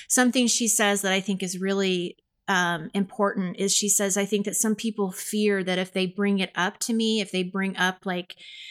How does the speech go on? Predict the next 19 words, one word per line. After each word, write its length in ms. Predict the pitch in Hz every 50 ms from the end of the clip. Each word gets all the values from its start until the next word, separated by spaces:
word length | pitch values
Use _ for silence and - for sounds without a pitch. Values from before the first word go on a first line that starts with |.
| - - - -
you 140 | 202 208 196
know, 180 | 185 175 175
the 160 | 170 180 190
death 360 | 180 - 196 180 190 185 - 196
of 140 | 170 -
her 120 | - 185 180
husband, 460 | - 190 185 185 - - 196 196 190
that 120 | 185 185 -
all 120 | 185 185 190
of 40 |
a 20 | 196
sudden 240 | - - 190 190 190
she's 180 | - 196 180
gonna 220 | 185 196 190 190 185
remember 480 | 185 185 185 185 185 190 185 196 190
that 120 | 180 170 185
her 40 | 180 190
husband 320 | 175 185 190 - 220 233
died." 380 | 233 247 247 240 247 262 262